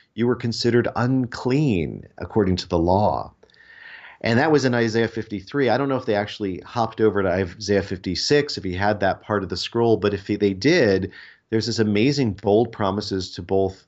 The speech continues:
foreigners and to eunuchs. It says, "Let not the eunuch say, 'I'm a dried up old tree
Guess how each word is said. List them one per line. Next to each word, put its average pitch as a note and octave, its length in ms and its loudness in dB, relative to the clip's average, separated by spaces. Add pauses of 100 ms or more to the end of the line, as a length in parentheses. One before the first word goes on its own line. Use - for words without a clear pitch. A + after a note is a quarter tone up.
foreigners B2 880 0
and A#2+ 260 -4
to A#2+ 100 -4
eunuchs. E2+ 600 -2 (300)
It F#2 140 -4
says, G2+ 360 2 (140)
"Let B2+ 320 -2
not A#2+ 300 -2
the A#2 120 0
eunuch F#2+ 400 -2
say, E2 640 -2 (400)
'I'm F2+ 140 -4
a F#2 60 0
dried F2 360 0
up F2 160 -2
old E2+ 240 0
tree D#2 600 -2